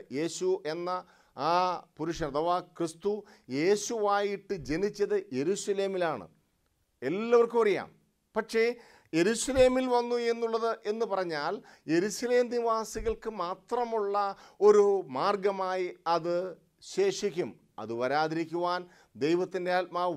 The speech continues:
വളരെ കൃത്യമായി ഓർമ്മിപ്പിക്കുകയാണ്. ഇന്ത്യയിലും കേരളത്തിലും പച്ച മലയാളത്തിൽ ഈ സന്ദേശം കേൾക്കുന്ന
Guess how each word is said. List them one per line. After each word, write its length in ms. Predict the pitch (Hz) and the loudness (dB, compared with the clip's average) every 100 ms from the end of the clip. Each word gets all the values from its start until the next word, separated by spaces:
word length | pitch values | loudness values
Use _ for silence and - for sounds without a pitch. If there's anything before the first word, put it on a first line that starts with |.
| 113 | -2
വളരെ 480 | 131 175 185 185 185 | 0 2 2 2 -2
കൃത്യമായി 640 | 180 160 190 185 180 180 180 147 | -8 -4 -2 -2 -4 -4 -6 -2
ഓർമ്മിപ്പിക്കുകയാണ്. 920 | 175 185 180 185 170 185 185 185 175 - - _ 113 | -2 -2 -4 -4 -2 -2 0 -2 -6 -12 -20 _ -4
ഇന്ത്യയിലും 720 | 151 185 180 190 190 185 185 185 - | 0 0 4 4 4 -2 -6 -10 -8
കേരളത്തിലും 760 | 123 160 185 185 185 190 190 190 _ _ - | -2 0 2 2 0 -2 -2 -6 _ _ -8
പച്ച 340 | 113 - - | -8 -4 0
മലയാളത്തിൽ 760 | 190 156 175 185 190 185 185 190 185 - - | 0 2 2 4 4 2 0 -2 -2 -8 0
ഈ 100 | 185 | 0
സന്ദേശം 560 | 185 170 185 185 196 196 | 2 0 0 0 0 0
കേൾക്കുന്ന 480 | 196 190 196 190 | 0 0 -4 -4